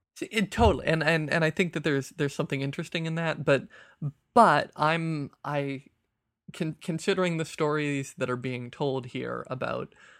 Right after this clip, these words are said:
uh, you know, the, the boogeymen quality of a bunch of different things in here, it, it's always been interesting to me that,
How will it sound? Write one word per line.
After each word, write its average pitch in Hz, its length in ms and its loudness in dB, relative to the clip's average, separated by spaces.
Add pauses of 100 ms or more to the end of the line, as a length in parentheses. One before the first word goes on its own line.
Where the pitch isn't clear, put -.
(140)
uh, 131 220 -6 (100)
you 135 140 -10
know, 120 180 -8
the, 127 500 -4
the 135 120 -2
boogeymen 131 920 0 (560)
quality 131 580 0
of 127 380 -4
a 143 40 -4
bunch 143 320 2
of 123 100 -2
different - 320 -10
things - 200 -10
in - 100 -10
here, 131 200 -6
it, 147 180 -2
it's 156 180 -4
always 143 260 2
been 135 140 -6
interesting 135 440 -10
to - 100 -12
me 123 160 -8
that, 131 240 -4